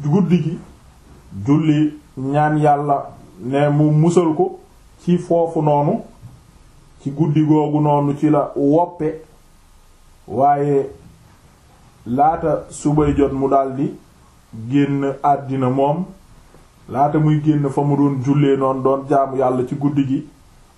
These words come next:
ñaan Yàlla daal di koy, euh, musal ci fitna googu fa la génn àddina moom, muy koo xamante ne muy ci manqabaam yi, comme ni nga xamante ne nii noonu la ko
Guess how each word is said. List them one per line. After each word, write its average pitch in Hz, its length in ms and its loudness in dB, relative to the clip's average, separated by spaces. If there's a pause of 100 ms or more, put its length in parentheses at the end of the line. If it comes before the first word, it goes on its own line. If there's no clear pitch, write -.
(200)
ñaan 139 420 -2
Yàlla 139 320 0
daal 135 260 0
di 131 120 -4
koy, 131 360 0 (480)
euh, 135 360 2 (1500)
musal 156 560 0
ci 156 100 -2
fitna 151 400 0
googu 139 360 0
fa 139 140 0
la 139 180 4
génn 139 260 0 (100)
àddina 139 460 0
moom, 165 360 0 (840)
muy 131 240 -2
koo 139 220 0
xamante 135 460 -4
ne 131 100 -4
muy 143 420 -2
ci 151 180 0 (540)
manqabaam 135 800 -2
yi, 156 160 -4 (180)
comme 135 220 -6
ni 139 60 -4
nga 143 120 -2
xamante 135 480 -4
ne 131 140 -4
nii 131 200 -4
noonu 131 340 -2
la 131 120 2
ko 127 280 -2